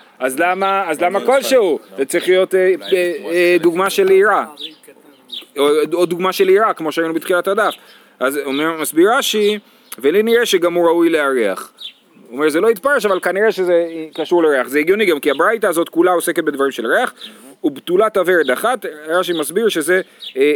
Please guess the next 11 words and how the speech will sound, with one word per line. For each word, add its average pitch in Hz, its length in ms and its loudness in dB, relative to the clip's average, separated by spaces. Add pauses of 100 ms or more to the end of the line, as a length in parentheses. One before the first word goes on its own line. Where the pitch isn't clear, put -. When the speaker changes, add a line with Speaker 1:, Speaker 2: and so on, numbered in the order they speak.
Speaker 1:
אה, 143 240 0 (280)
עלה 170 340 0
של 151 360 0
ורד 185 360 2
בחור 147 520 0
אחת. 117 340 -2
זאת - 180 -18
אומרת, 123 260 0
יש 151 160 -2
לך 131 220 -4
ורד, 208 340 0